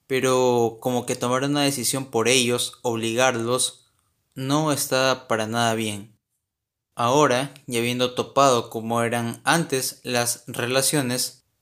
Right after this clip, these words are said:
es importante, es indispensable abordar cómo son ahora. Y básicamente podemos citar al principal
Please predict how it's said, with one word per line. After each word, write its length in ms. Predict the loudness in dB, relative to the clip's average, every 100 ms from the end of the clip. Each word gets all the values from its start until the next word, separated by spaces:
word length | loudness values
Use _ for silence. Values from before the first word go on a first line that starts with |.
| _ 0
es 280 | 2 2
importante, 840 | 0 0 -2 2 2 2 -2 -8 -4
es 380 | 0 0 -2 -12 -6
indispensable 1300 | -2 -2 -2 -4 -4 -2 2 4 2 0 -6 _ _
abordar 520 | 2 2 4 2 2
cómo 200 | 0 2
son 220 | 2 2 2
ahora. 380 | 4 2 0 -8 _ _ _
Y 120 | 2 4
básicamente 600 | 4 2 0 0 0 0
podemos 420 | 2 2 4 2
citar 600 | 0 2 2 2 -2 -12 _
al 260 | 0 0 0
principal 920 | -4 -4 -4 -4 2 2 2 -4 -10